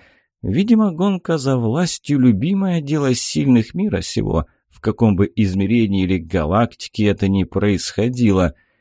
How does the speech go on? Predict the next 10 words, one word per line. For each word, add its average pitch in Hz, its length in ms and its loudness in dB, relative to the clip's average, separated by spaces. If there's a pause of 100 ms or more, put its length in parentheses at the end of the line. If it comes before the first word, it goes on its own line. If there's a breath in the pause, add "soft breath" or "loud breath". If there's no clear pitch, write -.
(340)
В 87 160 0
любом 170 320 2
случае, 101 640 0 (100)
некоторое 165 580 -2
время 175 320 0
об 139 160 -6
этом 170 480 0
не - 120 -2
стоит 139 540 0
беспокоиться. 95 1120 -2